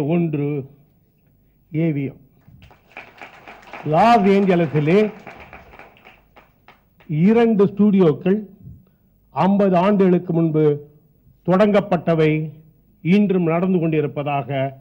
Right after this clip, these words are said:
தகவல் பெற்றேன். ஜப்பானிலே ஒரு ஸ்டுடியோ ஐம்பது ஆண்டுகளை கடந்து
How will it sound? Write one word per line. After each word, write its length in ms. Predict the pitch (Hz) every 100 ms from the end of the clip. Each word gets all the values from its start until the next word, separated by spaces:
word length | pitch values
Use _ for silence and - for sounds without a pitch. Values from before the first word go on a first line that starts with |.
| - _ _ _
தகவல் 380 | 160 165 170 156
பெற்றேன். 400 | 143 131 135 120 - _ - - - _ _ _ _ _ _ _
ஜப்பானிலே 840 | 120 139 190 196 262 254 226 196 190 165
ஒரு 100 | 160 156
ஸ்டுடியோ 400 | 190 175 139 98 - _ _ _ _ _ _ _ _
ஐம்பது 440 | 165 196 208 185 165 156
ஆண்டுகளை 380 | 208 196 185 156 -
கடந்து 320 | 156 151 139